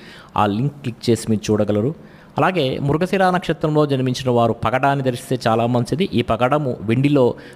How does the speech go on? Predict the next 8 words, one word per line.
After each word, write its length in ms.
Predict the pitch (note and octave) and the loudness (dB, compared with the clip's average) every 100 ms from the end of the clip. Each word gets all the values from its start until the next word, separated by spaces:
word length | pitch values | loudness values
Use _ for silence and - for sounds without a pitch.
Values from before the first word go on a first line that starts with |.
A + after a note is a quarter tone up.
| - | -2
ఉంగరపు 400 | D3+ F#3+ F#3 - | 4 4 4 2
వేలకు 280 | A#2+ A2 G#2 | -2 0 0
ధరించాలి. 520 | D#3+ A2+ F#2+ D#2+ D#2 - - - - | -2 -2 -4 -6 -8 -10 -20 -20 -10
ఒక 120 | A2 A#2+ | -4 -2
మంగళవారం 680 | A2+ B2 D3 D3 C#3 B2+ A#2+ | 0 2 2 4 2 2 0
నాడు 200 | A#2 A#2 | 0 0
సుబ్రహ్మణ్య 540 | A2 G2 C3+ C3 A#2+ | 0 0 0 0 -4
స్వామికి 580 | - - A2 G#2+ F3+ | -6 -4 -4 -4 -6